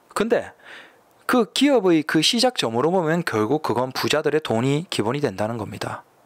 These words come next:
아니, 돈 없는 사람들이 창업할 거예요? 자, 소득 순으로 보면 저소득층은 대부분 근로로 인한 소득이고 자,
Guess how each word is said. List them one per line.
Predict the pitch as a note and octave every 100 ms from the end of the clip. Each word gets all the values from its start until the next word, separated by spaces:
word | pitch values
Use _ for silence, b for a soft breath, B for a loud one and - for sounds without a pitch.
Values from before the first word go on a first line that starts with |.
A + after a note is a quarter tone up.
| B B B B
아니, | - C3 A#2
돈 | E3 A#3
없는 | B3+ B3
사람들이 | G3+ D#3 B2
창업할 | - D#3+ D#3 A2+
거예요? | - G#2+ G#2+ D#3+ - B B B B
자, | - A#2
소득 | - C4 D4
순으로 | B3+ A#3+ A#3+
보면 | D3+ A2 C#3 G#2+ G2
저소득층은 | B2+ G3+ A3+ - E3+ F3
대부분 | A#2+ A2+ C3+ D3+ E3 B B B
근로로 | - B2 G3 D#3+
인한 | A2 A2+ A#2+
소득이고 | - B2 A#2 G2+ A#2+ G#2+ - B B B B
자, | - G#2